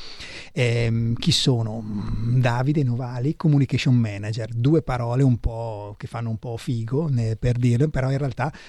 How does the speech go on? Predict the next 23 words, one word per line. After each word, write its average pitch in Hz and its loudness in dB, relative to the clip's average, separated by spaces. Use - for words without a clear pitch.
mi 143 2
occupo 170 0
di 135 2
quello 131 -2
che 135 -2
è 131 2
un 135 4
problema, 120 0
che 147 -2
è 147 -2
la 185 -2
comunicazione 120 2
oggi, 107 -4
non 147 6
la 117 0
comunicazione 123 0
tra 120 -4
le 120 -2
persone, 113 -4
o 139 -6
meglio, 110 -2
diciamo 117 -8
anche, 123 -2